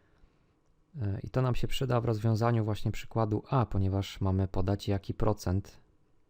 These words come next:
pracowników korzysta z tych czterech, z tych czterech środków komunikacji. Nie interesuje nas, e, ten ostatni słupek. Em,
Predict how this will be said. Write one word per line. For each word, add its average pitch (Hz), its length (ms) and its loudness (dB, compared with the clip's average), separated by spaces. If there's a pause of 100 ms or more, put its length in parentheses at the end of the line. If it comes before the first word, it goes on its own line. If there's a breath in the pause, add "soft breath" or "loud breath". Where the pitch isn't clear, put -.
(120)
pracowników 117 1120 0 (340 soft breath)
korzysta 123 600 0 (1000 soft breath)
z - 160 -14
tych - 300 -2
czterech, 127 720 0 (1600)
z - 140 -18
tych - 180 -4
czterech 120 580 0
środków 117 500 -2
komunikacji. 104 680 0
Nie 110 80 4
interesuje 135 560 2
nas, 127 400 0
e, 117 160 -2
ten 113 260 0
ostatni 104 440 0
słupek. 92 540 -6 (2250)
Em, 95 520 0